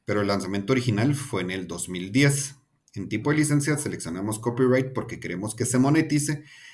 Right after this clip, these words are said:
Si quisiéramos que esté en Creative Commons, que es para regalar la música, seleccionamos el área de Creative Commons. En los títulos de derechos de autor seleccionamos a Made in Guate,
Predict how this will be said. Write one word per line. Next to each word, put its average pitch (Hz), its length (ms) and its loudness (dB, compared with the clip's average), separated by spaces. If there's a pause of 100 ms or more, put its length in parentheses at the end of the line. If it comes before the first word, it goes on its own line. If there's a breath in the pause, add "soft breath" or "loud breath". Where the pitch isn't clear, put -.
(280 loud breath)
Si - 400 -2
quisiéramos 107 960 2
que 90 300 -4
esté 90 260 -4
en 117 80 4
Creative 127 420 4
Commons, 143 440 2
que - 100 -10
es 87 140 -4
para 107 200 0
regalar 101 440 0
la 117 100 0
música, 123 380 2
seleccionamos - 680 -10
el 85 120 -10
área 82 160 -4
de 98 100 -6
Creative - 420 -20
Commons. 123 600 -2 (160)
En 98 160 -6
los 90 240 -8
títulos 131 400 2
de 104 100 0
derechos 90 380 -2
de 110 60 4
autor - 420 -4
seleccionamos 95 640 -8
a 90 40 -6
Made 87 280 -6
in 120 80 2
Guate, 123 400 0